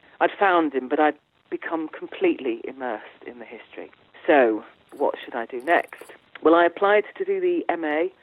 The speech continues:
in Britain and the First World War that was being run by Professor Gary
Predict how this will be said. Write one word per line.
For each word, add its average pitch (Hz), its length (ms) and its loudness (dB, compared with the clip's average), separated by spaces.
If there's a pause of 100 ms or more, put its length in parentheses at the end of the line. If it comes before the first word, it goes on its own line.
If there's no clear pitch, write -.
in 147 240 -10
Britain 151 280 -4
and 147 100 -12
the 139 60 -16
First 139 320 -8
World 135 220 -10
War 135 260 -6
that - 120 -8
was - 180 -14
being 135 240 -8
run 131 280 -8
by 123 420 -8
Professor - 460 -18
Gary 123 240 -12